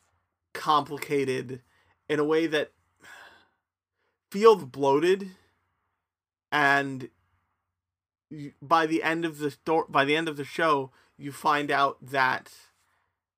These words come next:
th-, that's not even the end of the story. They have more story there to tell.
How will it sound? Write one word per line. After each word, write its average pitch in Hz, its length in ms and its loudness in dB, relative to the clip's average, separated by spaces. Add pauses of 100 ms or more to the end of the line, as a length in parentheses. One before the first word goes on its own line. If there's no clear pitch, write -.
(380)
th-, - 140 -14 (1300)
that's 156 360 2
not 156 220 2
even 147 220 -2
the 135 180 -8
end 143 260 -2
of 127 140 -10
the 123 80 -10
story. 110 600 -2
They 123 180 -8
have 139 300 4
more 131 280 -6
story 131 560 -4
there 101 320 -6
to - 140 -16
tell. 60 600 -4